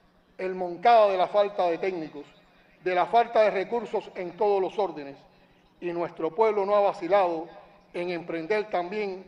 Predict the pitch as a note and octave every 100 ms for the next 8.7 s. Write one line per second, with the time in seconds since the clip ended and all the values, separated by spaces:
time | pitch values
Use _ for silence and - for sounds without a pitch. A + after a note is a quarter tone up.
0 | _ _ _ - E3+ D#3 - A3 F#3+ D#3
1 | C#3 - _ _ _ _ C#3 F3+ - E3
2 | E3 D3 D3 D#3 - C#3 - _ _ _
3 | _ _ _ G#3+ G#3+ F#3+ F3+ - G#3 F3
4 | D#3+ - - - - - D#3+ G3 F#3+ F3
5 | E3+ F#3+ F#3 D#3+ D3+ - D3 D3+ D#3 D#3+
6 | D3+ B2+ D#3 C3+ A#2+ - _ _ _ _
7 | _ _ _ _ G3+ G3 G#3 F#3 G#3 F#3+
8 | F#3+ F#3 - - C4 C4+ C#4+